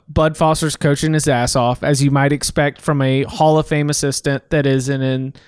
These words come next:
literally the final years of his career. I think that on the offensive side with Damon Hazelton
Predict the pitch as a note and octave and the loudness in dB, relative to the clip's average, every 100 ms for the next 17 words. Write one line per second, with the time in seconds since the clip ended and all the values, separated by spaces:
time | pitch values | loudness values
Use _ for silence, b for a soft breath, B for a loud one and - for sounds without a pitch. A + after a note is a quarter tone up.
0 | b C#3+ D#3 E3+ - D#3+ D3 C#3+ C#3+ D3+ | b 0 2 2 2 2 2 2 0 0
1 | C#3 C#3 C#3 C3+ C3+ C3 B2+ C3 - C3 | 0 0 2 2 2 0 0 0 0 0
2 | B2 A2 A2 - b b b b _ - | 0 0 -2 -8 b b b b _ -2
3 | C#3+ - D#3 C#3 D3 C#3 C3+ E3+ D3 C#3 | -2 2 -2 0 0 2 2 0 2 2
4 | C3+ C#3 - D3+ E3 F3 - D3+ - D#3 | 0 -2 2 0 2 -2 -2 -4 0 2
5 | C#3+ C#3 C#3 C#3+ C3+ - - D#3 D3+ D#3 | 4 2 2 2 0 -2 -2 0 2 2
6 | C#3+ D#3 D3 D3 - D#3 D3 C#3+ | 2 2 2 0 0 0 0 -2